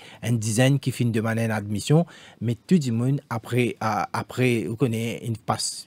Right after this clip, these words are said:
vingt-quatre heures à l'hôpital ou quarante-huit heures.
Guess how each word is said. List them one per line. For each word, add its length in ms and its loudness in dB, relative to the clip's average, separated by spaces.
vingt-quatre 440 -6
heures 260 -2
à 60 -2
l'hôpital 500 -4
ou 40 -2
quarante-huit 580 -8
heures. 180 -8